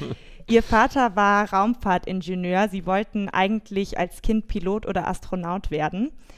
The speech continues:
Speaker 2: Wenn Ihnen Ihre Sehschwäche da jetzt keinen Strich durch die Rechnung gemacht hätte,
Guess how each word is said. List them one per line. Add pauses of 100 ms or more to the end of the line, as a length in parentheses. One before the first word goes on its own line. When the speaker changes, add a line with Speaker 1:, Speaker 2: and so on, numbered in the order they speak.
(280)
Speaker 2:
Wenn
Ihnen
Ihre
Sehschwäche
da
jetzt
keinen
Strich
durch
die
Rechnung
gemacht
hätte,